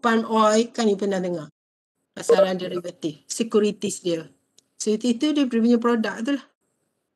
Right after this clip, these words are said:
Okey, ni cakap pertama, money market securities. Money markets facilitate the sale of short-term debt securities by deficit unit to surplus unit. Dia short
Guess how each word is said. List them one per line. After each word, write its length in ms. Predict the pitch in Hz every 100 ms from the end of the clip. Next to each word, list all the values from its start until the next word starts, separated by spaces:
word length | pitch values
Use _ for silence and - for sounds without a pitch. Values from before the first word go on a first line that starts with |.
| _ _ -
Okey, 320 | 156 190 156
ni 160 | 156 156
cakap 320 | - - -
pertama, 320 | 185 202 269 320 - _ _ _ _ _ -
money 320 | 202 226 269
market 320 | 254 226 254 247
securities. 800 | - 220 214 220 220 170 - - _ _ _ _ _ _ _ -
Money 240 | 220 294 359
markets 560 | 262 - 233 277 -
facilitate 640 | 233 220 233 233 226 247 196
the 80 |
sale 320 | 208 - 294 285
of 80 | 226
short-term 720 | 220 - 262 - - 226 285 349 - _ _ _ _ _ _
debt 400 | - 175 240 240
securities 880 | - 220 220 226 226 262 269 277 - _ _ _ _
by 320 | 180 180 214
deficit 640 | 208 190 214 233 220 247 208
unit 560 | 214 214 214 220 220 _
to 160 | 190 180
surplus 640 | - 190 - 190 175 -
unit. 320 | 180 175 151 _ _ _ _ _ _ _ _ _ _ _
Dia 160 | 185
short 240 | - 202